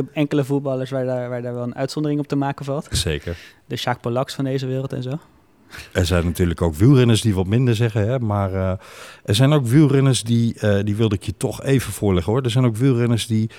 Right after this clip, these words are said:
Speaker 2: met lichaamstaal veel zeggen. Ehm, een onderwerp waar wij het in de Velofilie podcast nog niet over gehad hebben,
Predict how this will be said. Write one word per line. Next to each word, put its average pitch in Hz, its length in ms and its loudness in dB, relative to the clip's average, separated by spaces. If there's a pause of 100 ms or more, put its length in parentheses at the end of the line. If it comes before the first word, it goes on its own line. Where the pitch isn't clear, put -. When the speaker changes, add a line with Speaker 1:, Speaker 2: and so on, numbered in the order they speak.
(180)
Speaker 2:
met 98 200 2
lichaamstaal 101 800 4
veel 95 500 0 (260)
zeggen. 117 640 0 (480)
Ehm, 113 580 4 (360)
een 113 140 0
onderwerp 120 380 4
waar 120 300 2
wij 120 260 4
het 113 140 2
in 110 100 0
de 101 60 0
Velofilie 107 460 0
podcast - 460 -2
nog 90 120 -4
niet 165 180 6
over 131 180 4
gehad 117 200 0
hebben, 113 360 -2